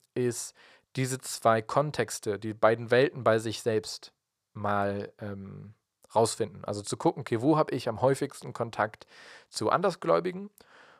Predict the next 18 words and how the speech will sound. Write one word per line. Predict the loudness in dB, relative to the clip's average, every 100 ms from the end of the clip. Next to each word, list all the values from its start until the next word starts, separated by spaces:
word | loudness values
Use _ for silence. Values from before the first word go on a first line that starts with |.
| _ -4
und | -2 -2
in | 0
welchen | 0 0
Situationen | -2 0 0 0 -2
hab | -2
ich |
am | -4
häufigsten | -2 -4 -6 -12 -16 -12
Kontakt | -10 -8 -4 -6 -8 -20 -20 _ _
zu, | -12 -8 -6 -6 -8 -10 _ _ _ -14
ähm, | -12 -12 -14 -16 -18 -10
Christen. | -8 -8 -12 -20 _ _ _ -20 -20 -6
Und | 0
dann | 0
diese | 2 0 8
beiden | 8 8 6
Welten | 4 4
mal | 0 0 0